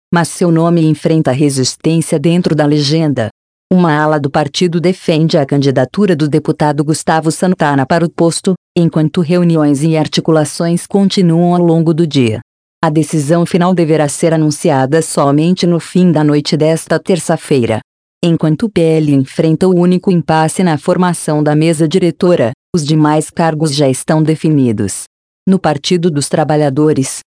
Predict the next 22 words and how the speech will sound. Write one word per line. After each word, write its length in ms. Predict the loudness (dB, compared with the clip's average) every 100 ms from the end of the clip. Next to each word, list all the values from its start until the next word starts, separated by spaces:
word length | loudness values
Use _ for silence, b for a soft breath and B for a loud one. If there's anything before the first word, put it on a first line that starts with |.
| -4
P 120 | -2
T, 280 | 0 0 -2 -4 -2
havia 320 | -2 2 2
especulações 960 | 2 0 -2 0 2 0 -2 -2 0 0
sobre 240 | -2 0
a 80 | -2
possibilidade 840 | 0 -2 -2 0 0 2 0 0 0
de 80 |
alternância 720 | 0 0 0 0 0 0 0 0
no 100 | 0
cargo 400 | 0 -2 -2 -2
de 100 | -2
primeira 520 | 0 2 2 0 0
vice-presidente, 1200 | 0 -2 -2 -2 0 0 -2 0 0 0 -2 -6 -6 -4
ocupado 600 | -2 -2 -2 0 0 0
pela 180 | 0 0
deputada 560 | 0 -2 -2 0 0
Leninha, 580 | 2 2 2 4 2 0 -4 _
P 120 | 0 0
T. 260 | 2 0 0 _ _ _
Contudo, 540 | -2 0 2 0 0 -2 -4 -2
Leninha, 560 | 0 2 4 4 2